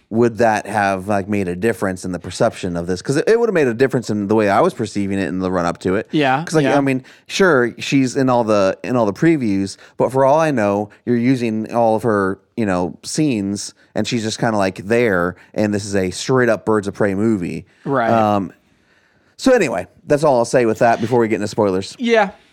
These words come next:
Speaker 2: I, I'm, I'm there with you. Like, I, I think originally, um, whenever
Speaker 1: It
Speaker 2: this,
Speaker 1: was a
Speaker 2: yeah,
Speaker 1: Harley
Speaker 2: the,
Speaker 1: Quinn
Speaker 2: whenever,
Speaker 1: movie,
Speaker 2: like, they
Speaker 1: yeah.
Speaker 2: were like, "Hey, we're gonna do a Harley Quinn movie."
Speaker 1: Yeah.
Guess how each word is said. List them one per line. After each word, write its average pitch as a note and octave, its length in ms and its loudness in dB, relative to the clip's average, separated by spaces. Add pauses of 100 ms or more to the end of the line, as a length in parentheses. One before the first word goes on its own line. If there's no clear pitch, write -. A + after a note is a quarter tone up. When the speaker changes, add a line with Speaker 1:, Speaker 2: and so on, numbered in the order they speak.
(160)
Speaker 2:
I, G3+ 240 2
I'm, G3 300 0
I'm G3 120 0
there G3 120 2
with F3+ 160 -2
you. E3+ 80 2
Like, D#3+ 160 0
I, F3 320 -2
I E3 40 2
think B3+ 220 -2
originally, C#3 960 0
um, A#2+ 520 -2
whenever C3+ 280 4
Speaker 1:
It - 20 2
Speaker 2:
this, C3 400 4
Speaker 1:
was - 20 -6
a - 40 -2
Speaker 2:
yeah, - 240 2
Speaker 1:
Harley D#3 100 4
Speaker 2:
the, D3 40 2
Speaker 1:
Quinn - 20 2
Speaker 2:
whenever, D3+ 220 2
Speaker 1:
movie, D3 140 0
Speaker 2:
like, C#3+ 180 0
they C3+ 60 2
Speaker 1:
yeah. C#3 60 2
Speaker 2:
were C#3+ 80 2
like, C3+ 140 0
"Hey, A3 240 2
we're D#3+ 100 0
gonna D#3+ 180 0
do D#3+ 120 0
a - 20 0
Harley D#3+ 300 2
Quinn D#3 240 0
movie." A2 340 -10 (180)
Speaker 1:
Yeah. F2 200 -2